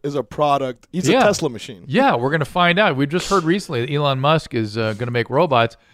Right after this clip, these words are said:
Speaker 2: He's gonna pull the curtain back and go, "I got news for you. It's Garth Brooks." That's what you can have in your home as your robot. See how good it is? It's a little weird. He says weird stuff, and that's
Speaker 1: Fuck.
Speaker 2: and, and, and we've talked about the uncanny valley before,
Speaker 1: Who,
Speaker 2: haven't we?
Speaker 1: yeah,
Speaker 2: Yeah,
Speaker 1: who
Speaker 2: yeah.
Speaker 1: wants a Garth robot,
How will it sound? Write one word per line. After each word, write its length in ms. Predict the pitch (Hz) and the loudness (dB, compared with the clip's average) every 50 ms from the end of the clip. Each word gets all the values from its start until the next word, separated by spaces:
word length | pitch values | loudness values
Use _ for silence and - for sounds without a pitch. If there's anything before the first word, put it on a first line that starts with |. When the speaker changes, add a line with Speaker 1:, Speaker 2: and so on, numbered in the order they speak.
| _ _ | _ _
Speaker 2:
He's 180 | - 147 151 156 | -4 -2 -2 0
gonna 280 | 180 165 151 147 139 | 2 2 2 0 0
pull 320 | 120 110 - - - 180 160 | -4 -8 -6 -4 -4 -2 -2
the 80 | 156 | -4
curtain 260 | - - 185 185 160 | -4 -4 -4 -4 -2
back 120 | 143 147 139 | -4 -4 -4
and 80 | 131 131 | -2 -2
go, 240 | 127 123 117 135 - _ _ _ _ - | -2 -2 -2 -4 -10 _ _ _ _ -10
"I 80 | 127 | -8
got 140 | 117 131 123 | -6 -6 -6
news 160 | 117 120 - | -6 -8 -8
for 160 | - 127 107 92 | -8 -10 -10 -10
you. 80 | 90 - _ _ _ _ | -10 -14 _ _ _ _
It's 160 | - 113 - | -12 -8 -4
Garth 240 | - 110 98 92 - | -2 -2 -2 -2 -2
Brooks." 320 | - 95 85 - - - - _ _ - - - - - - - - - | -4 -4 -4 -4 -8 -16 -20 _ _ -8 -6 -4 -4 -4 -6 -8 -6 -2
That's 260 | 123 131 135 - - | 2 2 2 2 0
what 140 | 127 120 - | -4 -6 -6
you 60 | 127 | -8
can 100 | 127 110 | -8 -6
have 180 | 117 120 117 113 | -4 -4 -4 -6
in 80 | 123 | -6
your 120 | 120 117 107 | -6 -6 -4
home 200 | 117 120 110 110 | -4 -4 -4 -6
as 140 | 110 101 107 | -6 -8 -8
your 80 | 110 | -8
robot. 460 | 107 104 104 101 90 98 95 92 - - - - - - - | -6 -6 -6 -6 -8 -8 -10 -10 -10 -10 -12 -10 -12 -14 -20
See 180 | - - - 139 | -16 -8 -2 0
how 80 | 147 151 | 0 0
good 200 | 139 147 160 180 | 2 2 2 2
it 80 | 196 208 | 4 4
is? 280 | 226 254 269 262 - - | 2 2 2 -2 -4 -8
It's 160 | - - - 175 | -10 -6 -2 -2
a 40 | |
little 240 | 165 185 220 277 285 | 0 2 2 2 2
weird. 460 | 254 254 254 240 196 175 180 220 240 | 2 2 4 4 4 4 4 2 2
He 100 | 285 151 | -2 -4
says 240 | 151 151 196 202 190 | -2 0 0 0 0
weird 260 | 180 185 185 190 196 190 | 2 2 2 2 0 -2
stuff, 320 | - 185 151 156 165 - | 0 0 2 2 2 0
and 100 | 170 147 | -2 -2
that's 240 | 147 151 156 - - _ _ - - | 0 0 -2 -2 -10 _ _ -20 -20
Speaker 1:
Fuck. 200 | - - - - 156 | -20 -20 -10 -4 -2
Speaker 2:
and, 140 | 143 180 - - | -2 -2 -2 -4
and, 220 | 151 143 151 151 - _ - | -6 -6 -6 -6 -10 _ -12
and 320 | 143 139 143 139 139 135 | -10 -10 -8 -10 -8 -6
we've 160 | 147 190 185 | -4 -4 -2
talked 200 | - 196 185 156 | 0 0 0 0
about 120 | 156 151 123 | 0 -2 -4
the 60 | 139 | -2
uncanny 420 | 135 123 120 - 139 127 110 104 | -4 -6 -6 -6 -6 -6 -6 -6
valley 340 | 92 107 101 98 95 85 80 | -4 -4 -4 -4 -4 -6 -8
before, 320 | 80 85 - - 101 82 | -12 -14 -14 -12 -8 -4
Speaker 1:
Who, 100 | 82 185 202 | -2 -2 -2
Speaker 2:
haven't 80 | 120 | -2
we? 120 | 120 120 151 | -4 -8 -8
Speaker 1:
yeah, 180 | 139 151 151 147 120 | -2 0 2 2 2
Speaker 2:
Yeah, 40 | 120 | 2
Speaker 1:
who 120 | - 208 269 | 2 0 0
Speaker 2:
yeah. 80 | - | 0
Speaker 1:
wants 300 | 123 120 143 175 190 - 139 | 0 0 0 0 0 -2 -4
a 60 | - | -6
Garth 380 | - - 127 143 170 233 - | -6 -6 -4 -4 -4 -4 -4
robot, 440 | 139 123 117 117 107 127 123 113 - | -8 -8 -8 -8 -8 -10 -12 -12 -12